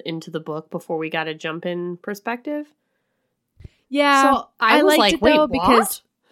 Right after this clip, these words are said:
Speaker 2: No, totally, totally. But from, like, a writing slash reading experience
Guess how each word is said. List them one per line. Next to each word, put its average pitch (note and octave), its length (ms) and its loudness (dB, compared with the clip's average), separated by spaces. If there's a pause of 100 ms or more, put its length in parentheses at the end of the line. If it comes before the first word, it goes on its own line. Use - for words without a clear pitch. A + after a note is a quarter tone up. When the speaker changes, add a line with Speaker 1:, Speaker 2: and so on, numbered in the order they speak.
(460)
Speaker 2:
No, A3+ 400 2
totally, E3 640 -2
totally. D#3+ 480 -4
But A3 400 -2
from, C#4+ 180 0
like, C4 240 0
a G#3 200 2
writing G3+ 440 0
slash F#3 300 -2
reading E3+ 580 -4
experience F#3+ 1080 -4